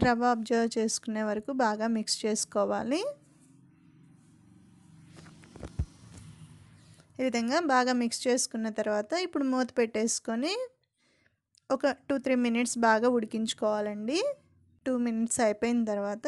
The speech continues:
ఇప్పుడు మూత తీసేసి చూడండి, ఇప్పుడు బాగా రవ్వ అంతా ఉడికిపోయి మనకి ఉప్మా అయితే దగ్గరకు వచ్చేసింది చక్కగా. ఇలా ప్రిపేర్ చేసుకున్న టొమాటో బాత్ని వేడివేడిగా సర్వ్ చేసుకుంటే చాలా టేస్టీగా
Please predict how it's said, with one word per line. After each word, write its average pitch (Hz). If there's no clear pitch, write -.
ఇప్పుడు 311
మూత 247
తీసేసి 220
చూడండి, 247
ఇప్పుడు 233
బాగా 214
రవ్వ 214
అంతా 226
ఉడికిపోయి 226
మనకి 240
ఉప్మా 220
అయితే 220
దగ్గరకు 214
వచ్చేసింది 220
చక్కగా. 220
ఇలా 254
ప్రిపేర్ 233
చేసుకున్న 233
టొమాటో 240
బాత్ని 233
వేడివేడిగా 240
సర్వ్ 226
చేసుకుంటే 226
చాలా 226
టేస్టీగా 226